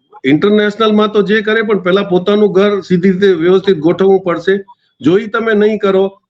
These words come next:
તો ફ્યુચરમાં કદાચ તમારું વર્લ્ડનું રેકગ્નિશન ખતમ થશે. અને હવે તમે જે જુઓ છો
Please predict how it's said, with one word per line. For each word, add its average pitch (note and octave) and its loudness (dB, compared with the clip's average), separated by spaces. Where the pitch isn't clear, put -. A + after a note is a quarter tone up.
તો F3+ -2
ફ્યુચરમાં G#3 0
કદાચ G#3+ -2
તમારું G3+ 2
વર્લ્ડનું G3 0
રેકગ્નિશન G#3 -2
ખતમ G#3 -2
થશે. G#3+ 0
અને G#3 0
હવે D#3 0
તમે A3+ -6
જે A3 -4
જુઓ G3+ 2
છો D#3+ -4